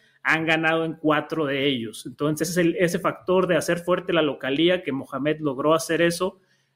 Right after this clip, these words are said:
es lo que puede jugar a favor de ellos. Va a haber algunos resultados que se van a conocer antes de este partido, entonces también puede influir un poco en,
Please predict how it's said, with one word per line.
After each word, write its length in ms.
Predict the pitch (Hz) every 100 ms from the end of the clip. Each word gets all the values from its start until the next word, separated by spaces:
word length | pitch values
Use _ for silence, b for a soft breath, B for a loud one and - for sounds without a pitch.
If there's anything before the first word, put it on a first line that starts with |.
| _ 135
es 240 | 156 151 -
lo 200 | 147 147
que 80 | 113
puede 280 | 160 160
jugar 360 | 165 139 139 147
a 80 | 143
favor 360 | 139 131 135
de 180 | 139 143
ellos. 420 | 165 185 196 - _ _ _ _ _ _ -
Va 80 | 175
a 20 |
haber 240 | 196 208 196
algunos 400 | 165 170 202 196
resultados 600 | 185 156 - 175 185 -
que 80 | -
se 120 | 143
van 160 | 143
a 120 | 160 -
conocer 400 | 127 113 151 151
antes 300 | 151 147 131
de 80 |
este 180 | 135 -
partido, 680 | - 127 - 185 185 185 160
entonces 420 | 135 143 139 143
también 380 | 139 143 143 143
puede 380 | 160 156 160 -
influir 480 | 160 147 135 147 160
un 140 | 151
poco 540 | 160 156 - 160 - -
en, 420 | 131 123 120